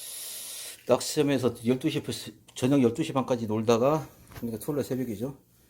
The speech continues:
나가가지고 네 시까지 했는데 피딩 만나서 딱 세 마리 잡았습니다. 두 마리,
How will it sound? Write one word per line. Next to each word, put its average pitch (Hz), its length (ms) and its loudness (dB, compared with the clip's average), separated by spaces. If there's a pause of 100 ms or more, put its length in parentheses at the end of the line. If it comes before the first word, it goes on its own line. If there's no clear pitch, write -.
(140)
나가가지고 110 720 0 (420)
네 135 160 2
시까지 123 340 2
했는데 101 520 -2 (720)
피딩 139 300 0
만나서 113 340 0
딱 117 200 -6
세 - 140 -6
마리 113 180 2
잡았습니다. 90 440 -8
두 107 120 -6
마리, 101 240 -6